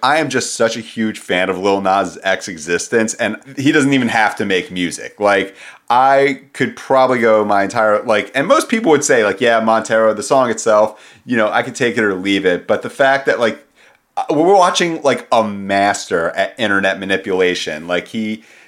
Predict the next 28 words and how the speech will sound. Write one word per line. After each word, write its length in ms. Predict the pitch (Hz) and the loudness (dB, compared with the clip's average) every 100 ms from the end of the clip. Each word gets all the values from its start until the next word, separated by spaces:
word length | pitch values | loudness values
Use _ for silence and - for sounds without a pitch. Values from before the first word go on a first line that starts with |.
| - | -4
you 80 | 120 | 0
know, 120 | - | 0
he 100 | 123 | 0
grew 260 | 127 165 156 | 2 4 4
up 180 | 156 | 4
on, 360 | 139 127 123 123 | 4 4 2 0
like, 260 | 113 104 - | 0 0 -4
Twitter. 540 | - 113 107 104 101 | 0 4 6 6 4
He 200 | 101 101 | 0 -2
was 180 | 98 95 | -2 -2
one 180 | 107 107 | 0 0
of 100 | 98 | -2
the 40 | |
Barbs, 560 | 87 98 101 101 98 92 | -2 2 4 4 2 -4
which 140 | 98 | -10
is 80 | 98 | -8
Nicki 220 | 101 98 | -8 -8
Minaj's 560 | 92 87 90 90 87 87 | -4 0 0 0 -4 -8
fan 300 | 107 95 92 | -4 -2 -2
base. 380 | 95 95 92 - | 0 0 0 -2
Like, 200 | 92 87 | -2 -2
this 160 | 147 | -8
is 120 | 175 | -8
just 200 | 185 165 | -10 -8
someone 440 | - 120 117 107 98 | -2 0 2 0 0
who 180 | 101 98 | -2 -2
is 140 | 95 | -2
so 540 | - 117 113 135 143 | -2 2 4 2 -2